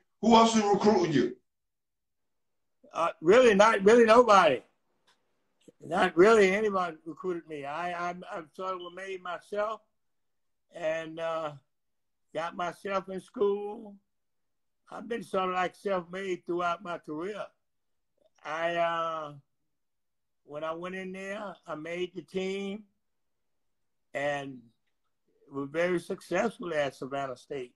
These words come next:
Speaker 2: Uh, I didn't get drafted out of Savannah State, but I made myself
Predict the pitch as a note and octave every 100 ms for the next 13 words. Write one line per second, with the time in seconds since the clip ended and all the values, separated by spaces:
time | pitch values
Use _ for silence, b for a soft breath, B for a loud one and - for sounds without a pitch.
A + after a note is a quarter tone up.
0 | _ D3+ C#3 C3+ C3 A#2 _ _ _ _
1 | _ _ _ _ _ _ _ _ _ _
2 | C3 C3 E3+ G3 G3+ F#3 G#3 G3 A#3 -
3 | G3+ D#3+ D#3 C#3+ E3 E3 E3+ D3 C#3 D#3+
4 | D#3+ F3+ _ D3+ D3 D3 D#3 E3 E3+ E3+
5 | D3+ - F#3+